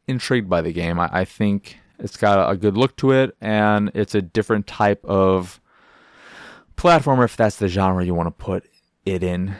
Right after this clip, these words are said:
despite the fact that you're not jumping. I don't, I don't know what platformer means, if platformer does solely mean jumping. I've never looked at the actual genre description. It's like, oh, it has to be jumping, or if it's just, you know,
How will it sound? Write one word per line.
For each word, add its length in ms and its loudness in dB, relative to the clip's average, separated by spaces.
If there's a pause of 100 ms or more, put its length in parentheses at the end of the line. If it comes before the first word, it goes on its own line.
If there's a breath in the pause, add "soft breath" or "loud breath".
(100)
despite 320 -2
the 60 -14
fact 180 -2
that 100 -4
you're 120 -2
not 220 0
jumping. 600 -2 (160 loud breath)
I 80 -4
don't, 100 2
I 80 2
don't 220 0
know 140 4
what 220 2 (180)
platformer 760 0 (180 loud breath)
means, 280 0
if 160 -2
platformer 440 0
does 360 0 (520 soft breath)
solely 460 0
mean 220 0
jumping. 560 -2 (200)
I've 80 -2
never 200 2
looked 200 -2
at 80 -4
the 100 -2
actual 240 -2
genre 600 0 (220)
description. 540 -4
It's 120 -4
like, 240 -4
oh, 100 2
it 80 2
has 200 -2
to 40 -16
be 220 -2 (340 soft breath)
jumping, 640 -2
or 140 -8
if 80 -4
it's 100 -4
just, 340 -8
you 100 -12
know, 320 -8